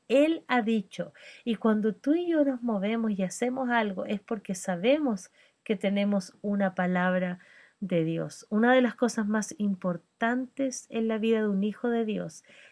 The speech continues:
es reconocer el valor de su palabra y el poder que esta palabra tiene para tu vida. ¿Sabes? Es fundamental que realmente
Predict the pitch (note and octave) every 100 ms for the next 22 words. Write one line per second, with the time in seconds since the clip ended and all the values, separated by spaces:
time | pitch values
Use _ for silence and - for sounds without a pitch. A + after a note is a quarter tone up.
0 | _ _ A3 A3+ B3 B3 A3 G3 F3+ -
1 | - G#3 G3 F3+ F#3+ E3+ E3+ D#3+ E3 E3+
2 | G3 B3 B3 B3 - G#3+ F#3+ F3 E3+ E3
3 | D#3+ D#3 - - _ A#3+ G3+ F#3 F3+ -
4 | E3 D#3+ G#3+ B3 B3+ B3 A#3+ G#3+ G#3 G3
5 | G3 F3+ - G#3+ A3 A3 G#3 F#3 F3 F3+
6 | E3+ E3+ D#3+ C#3 - - - - A#3 A#3
7 | - - G#3 - - - B3+ C4+ C4+ C4
8 | B3 A3 G3 - G3+ F#3+ E3 D3 _ _
9 | _ _ _ _ _ - F#3+ F#3+ F#3+ G3
10 | G#3+ A3+ A3+ G3+ G3+